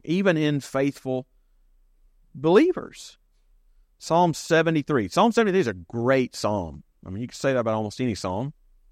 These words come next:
Psalm seventy-three is a great one, especially when you're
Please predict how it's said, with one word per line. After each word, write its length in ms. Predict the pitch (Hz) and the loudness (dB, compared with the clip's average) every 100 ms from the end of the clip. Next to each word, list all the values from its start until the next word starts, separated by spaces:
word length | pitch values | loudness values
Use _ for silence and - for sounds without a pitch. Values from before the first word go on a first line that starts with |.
| _ _ _ _ | _ _ _ _
Psalm 240 | - 110 104 | -4 -2 2
seventy-three 400 | 139 131 151 147 | 2 2 0 -2
is 40 | |
a 60 | 110 | 2
great 240 | 135 131 | 2 2
one, 160 | 123 143 _ _ - - - - - - - - _ - - - _ - - - - _ _ - - - _ - - | -6 -14 _ _ -20 -20 -20 -20 -20 -20 -20 -20 _ -20 -20 -20 _ -20 -20 -20 -20 _ _ -20 -20 -20 _ -20 -10
especially 480 | - 139 - 123 | 0 2 2 0
when 160 | 117 120 | 0 2
you're 160 | 120 | 0